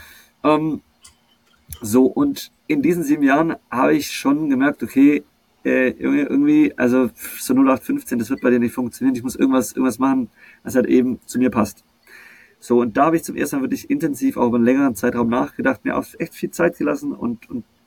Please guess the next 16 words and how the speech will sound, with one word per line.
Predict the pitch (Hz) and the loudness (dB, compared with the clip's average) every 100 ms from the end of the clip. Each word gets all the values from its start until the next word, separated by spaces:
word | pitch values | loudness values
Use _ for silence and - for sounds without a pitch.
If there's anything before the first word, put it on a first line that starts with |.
| _ | _
dann | - 123 - | -4 -4 -4
einfach | 113 - | -6 -6
Stück | - 147 - | -6 -8 -6
für | 135 | -6
Stück | 139 - | -6 -6
geschaut, | 117 120 120 | -2 -2 -2
wo | |
kann's | 113 107 | -4 -2
hingehen. | 117 104 110 | 0 2 2
So, | 120 117 - - - - _ _ _ _ _ _ - | 2 2 -2 -18 -20 -20 _ _ _ _ _ _ 0
ähm, | 139 139 - - | 0 0 -6 -6
jetzt | 143 - | -6 -2
aber | 151 151 | -2 -2
wirklich | 165 165 147 | 0 -2 -2
im | 139 | -2
Detail, | 131 - 139 160 190 202 196 | -2 -2 0 2 4 2 0